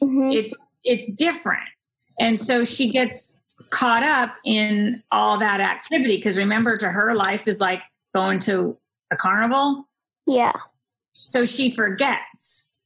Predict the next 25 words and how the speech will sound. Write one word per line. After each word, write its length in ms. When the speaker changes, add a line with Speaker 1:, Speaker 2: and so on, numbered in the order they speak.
Speaker 2:
And 120
sometimes 580
people 320
forget 460
that 120
they 120
have 220
to 80
go 140
to 60
the 60
bathroom 680
until 600
it's 180
like, 160
"Oh 100
my 140
gosh, 220
I 40
have 140
to 60
go." 240
So 180
Speaker 1:
Yeah. 220
Speaker 2:
she, 220